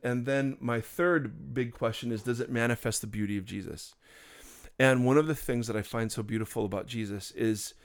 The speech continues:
his willingness to engage folks that the religious people considered sinners. And he did it on their turf, in their terms, using culturally appropriate expressions of,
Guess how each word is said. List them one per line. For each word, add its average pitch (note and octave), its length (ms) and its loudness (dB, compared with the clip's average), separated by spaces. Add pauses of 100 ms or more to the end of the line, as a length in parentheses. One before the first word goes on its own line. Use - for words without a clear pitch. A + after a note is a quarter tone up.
(340)
his D3+ 340 4
willingness B2+ 640 4
to - 180 4
engage A#2+ 580 4
folks G#2+ 380 0
that G2+ 200 -2
the A2 80 -6
religious G#2+ 420 0
people G2 300 -4
considered G2 560 -6
sinners. - 680 -10 (880)
And A#2+ 120 6
he A#2+ 120 4
did D#3+ 280 8
it D#3 140 8
on A2+ 180 4
their B2 280 8
turf, A#2 580 2
in G#2+ 180 0
their A#2+ 260 6
terms, G2 680 -4 (300)
using C#3+ 680 4
culturally C#3 520 0
appropriate A2+ 520 2
expressions G#2+ 640 -4
of, - 340 -8